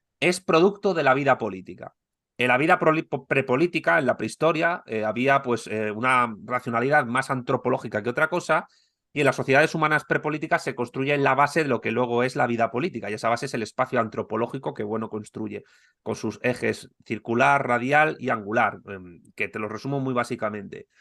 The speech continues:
El eje circular es el eje en-, del espacio antropológico donde nos relacionamos las personas entre nosotras a través de cosas que nosotros mismos producimos. El eje radial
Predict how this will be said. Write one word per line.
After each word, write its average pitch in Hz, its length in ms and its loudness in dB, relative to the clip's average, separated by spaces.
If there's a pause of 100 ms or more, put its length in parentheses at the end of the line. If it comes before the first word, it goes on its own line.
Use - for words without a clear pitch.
(280)
El 120 140 0
eje 123 160 0
circular 147 560 2
es 139 260 0
el 131 80 4
eje 147 200 0
en-, 139 260 -4
del 107 280 -6
espacio 131 300 -2
antropológico 156 600 -2
donde 135 180 -2
nos 117 140 -4
relacionamos 120 480 0
las 131 160 -2
personas 156 500 -2
entre 127 220 -4
nosotras 156 560 -4 (260)
a 131 120 2
través 127 260 4
de 139 160 2
cosas 165 340 2
que - 80 -4
nosotros 123 280 -4
mismos 139 220 -2
producimos. 104 680 -8 (500)
El 123 160 2
eje 139 240 2
radial 165 540 4